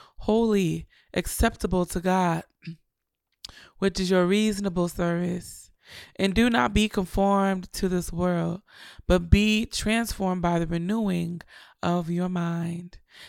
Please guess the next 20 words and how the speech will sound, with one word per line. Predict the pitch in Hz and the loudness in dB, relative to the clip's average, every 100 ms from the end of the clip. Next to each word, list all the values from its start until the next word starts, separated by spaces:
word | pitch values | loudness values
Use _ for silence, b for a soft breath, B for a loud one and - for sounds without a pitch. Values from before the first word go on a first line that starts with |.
| B | B
that | 175 165 | -4 0
ye | 208 | 2
may | 214 190 | 4 2
prove | 175 - 202 196 170 160 | 0 2 4 4 2 2
what | 180 208 | 2 2
is | 180 170 165 180 175 - B B - | 0 0 0 0 -4 -10 B B -2
that | 160 170 | -2 -2
good | 160 208 202 175 170 - | 0 4 4 2 0 -2
and | 165 | -2
acceptable | 160 - 190 190 - 160 170 170 170 B B B | -2 -2 0 0 -2 -2 0 0 -4 B B B
and | 180 175 | -2 2
perfect | - 196 196 180 175 - 170 | 4 2 0 -4 -4 -6 -4
will | 170 175 175 175 | -2 0 -2 -4
of | - 175 | -8 -8
God." | - 170 170 175 180 - B B B B B - | -6 -6 -6 -8 -14 -20 B B B B B -4
Amen. | 175 175 170 170 175 175 175 _ b b b - | -2 -2 -2 -2 -2 -4 -8 _ b b b -8
I | 170 | -4
love | 165 170 190 180 | -2 2 2 2
the | 175 | -4
scripture. | - 165 165 - 82 | -6 -8 -6 -8 -10